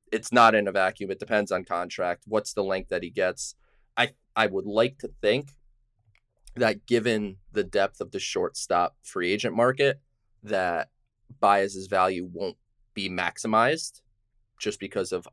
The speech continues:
other options out there, and that could play in the Mets' hand, and I think they'll be able to get him for more of a team-friendly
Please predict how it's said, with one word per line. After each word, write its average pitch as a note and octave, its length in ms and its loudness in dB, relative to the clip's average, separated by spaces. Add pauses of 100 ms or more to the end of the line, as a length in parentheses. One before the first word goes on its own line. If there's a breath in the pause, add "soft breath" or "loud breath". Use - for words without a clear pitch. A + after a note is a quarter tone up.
other F2+ 260 -2
options F#2+ 380 -2
out G2 220 -2
there, B2 140 0
and F#2+ 120 -4
that F#2+ 140 -2
could F#2 180 -18
play G2+ 320 0
in F#2+ 80 -4
the F2+ 60 -6
Mets' F2+ 260 -4
hand, G2 380 -2
and F2 100 -4
I E2+ 60 -4
think F#2 200 -8
they'll E2 120 -8
be G2 80 -4
able F2+ 140 -2
to F2 40 -10
get F#2 300 -6
him F#2+ 180 -14
for F2+ 240 -6
more F#2 220 -4
of F2 60 -8
a E2+ 60 -8
team-friendly F2+ 840 -6